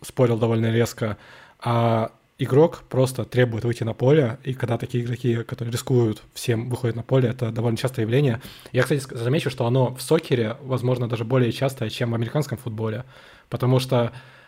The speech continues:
если в американском футболе уже давно есть хорошие протоколы по регулированию травм головы, то в обычном футболе, нам более знакомым,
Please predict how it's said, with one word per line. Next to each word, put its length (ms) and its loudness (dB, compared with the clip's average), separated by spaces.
если 220 2
в 20 6
американском 300 0
футболе 240 2
уже 80 2
давно 180 4
есть 140 0
хорошие 320 0
протоколы 720 0
по 720 0
регулированию 680 4
травм 320 2
головы, 420 2
то 480 6
в 380 0
обычном 400 0
футболе, 560 0
нам 320 2
более 300 0
знакомым, 580 0